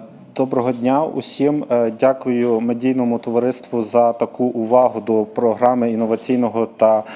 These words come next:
науково-технологічного розвитку. Це дуже приємно, що цікавлять, е, всього-, сьогодні в цей важкий для держави час, е, громаду такі, е, програми.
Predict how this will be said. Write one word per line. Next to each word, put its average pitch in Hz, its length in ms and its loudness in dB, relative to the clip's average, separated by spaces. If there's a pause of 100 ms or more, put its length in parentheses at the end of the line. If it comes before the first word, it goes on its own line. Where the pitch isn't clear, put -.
(260)
науково-технологічного 113 1300 0
розвитку. 139 640 0 (300)
Це 131 100 -6
дуже 123 240 -2
приємно, 127 560 2
що 113 720 0 (320)
цікавлять, 120 680 2
е, 110 300 4 (100)
всього-, 120 500 0 (120)
сьогодні 120 420 0
в 107 40 -2
цей 120 160 -4
важкий 117 360 0
для 107 200 2
держави 113 400 0
час, 117 500 0
е, 107 380 0 (320)
громаду 120 500 2
такі, 120 480 0 (420)
е, 107 140 4
програми. 165 720 4